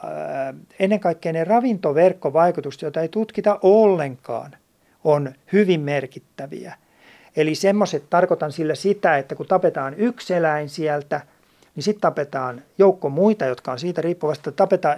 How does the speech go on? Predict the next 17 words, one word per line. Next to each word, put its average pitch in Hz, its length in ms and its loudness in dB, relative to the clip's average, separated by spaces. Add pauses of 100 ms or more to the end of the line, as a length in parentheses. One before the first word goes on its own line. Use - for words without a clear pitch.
(120)
rikkakasvit 147 500 -2
on 139 100 -6
hyvä 147 240 -4
esimerkki. 131 380 -12
Kun 147 100 -12
me 135 100 -10
tapetaan 185 500 0
rikkakasvit 156 600 -4
mahdollisimman 139 360 -6
tarkoin 160 480 0
viljapelosta, 147 540 -8
niin 170 140 -4
eipä 202 180 -4
siellä 139 240 -6
silloin 160 340 -6
elä 165 220 -2
niitä 165 400 -6